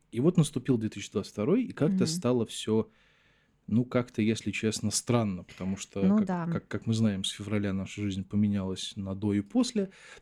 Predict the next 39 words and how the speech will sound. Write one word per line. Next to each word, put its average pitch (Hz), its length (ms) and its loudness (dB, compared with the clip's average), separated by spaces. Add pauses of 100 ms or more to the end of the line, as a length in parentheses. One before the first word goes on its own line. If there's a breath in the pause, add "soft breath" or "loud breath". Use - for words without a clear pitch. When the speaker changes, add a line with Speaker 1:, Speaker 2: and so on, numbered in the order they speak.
(100)
Speaker 1:
Это, 123 480 2
обходить 135 500 4
эти 117 140 -4
темы 107 260 2
совершенно 104 400 0
невозможно. 156 680 4
Мы 110 140 4
их, - 140 -14
не, 123 360 2
мы 139 120 8
не 156 120 6
будем 113 300 0
их - 120 -14
обсуждать, 123 460 -2
Speaker 2:
Мгм. 220 80 6
Speaker 1:
естественно, 180 760 0
да, 120 140 -4
в - 80 -12
таких - 460 -16
объемах, 98 460 -2
как - 160 -20
они 98 120 -10
Speaker 2:
Но 196 60 8
Speaker 1:
обсуждались. 214 180 6
Speaker 2:
игнорировать 240 440 2
их 214 120 0
тоже 196 260 2
не 190 80 4
получится. - 500 -6
Speaker 1:
Да, 110 220 2
и, 110 400 0
ну, 147 320 2
согласитесь, 147 540 0
что - 200 -10
после 117 340 0
этого 139 340 2
все - 200 -8
равно 104 320 0
как-то 110 520 -6